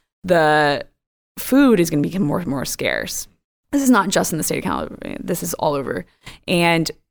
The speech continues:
there's a battle between what we should have as food for corn and if we should have it for biofuels, right? So now there's this tension between the two 'cause there used to be excess corn, but now with farmland decreasing.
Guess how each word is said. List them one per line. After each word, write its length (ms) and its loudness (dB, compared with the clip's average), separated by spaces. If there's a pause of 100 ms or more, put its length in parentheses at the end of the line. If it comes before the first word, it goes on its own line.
(100)
there's 260 4
a 40 -2
battle 320 0
between 640 -2
what 240 2
we 160 -2
should 160 -4
have 160 -4
as 140 -8
food 340 4 (400)
for 120 -2
corn 380 0
and 240 0
if 280 -2
we 60 -4
should 160 -2
have 160 0
it 100 -2
for 120 -6
biofuels, 680 -4
right? 320 2
So 220 4
now 260 2
there's 160 2
this 280 -2
tension 440 0
between 280 -4
the 60 -2
two 440 -2 (400)
'cause 100 -4
there 100 2
used 140 2
to 60 -2
be 80 0
excess 320 -2
corn, 300 0
but 120 -2
now 200 2
with 100 -2
farmland 560 -2
decreasing. 600 -8